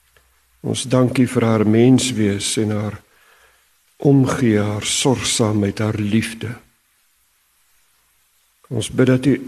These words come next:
almal naby aan haar sal vertroos en vashou en bemoedig. En ons dank U vir haar kosbare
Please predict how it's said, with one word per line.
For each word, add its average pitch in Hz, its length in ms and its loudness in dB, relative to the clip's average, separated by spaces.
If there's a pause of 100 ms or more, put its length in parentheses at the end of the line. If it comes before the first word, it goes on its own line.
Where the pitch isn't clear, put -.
almal 131 520 4
naby 107 460 0
aan 110 220 -4
haar 107 320 -10 (320)
sal - 280 -8
vertroos - 920 -4
en 101 160 -2
vashou 107 600 -4
en 95 140 -4
bemoedig. 92 480 -2 (1500)
En 107 160 -4
ons 101 180 -8
dank 104 320 0
U 110 80 -2
vir 104 200 -6
haar 113 180 -6
kosbare 113 560 -4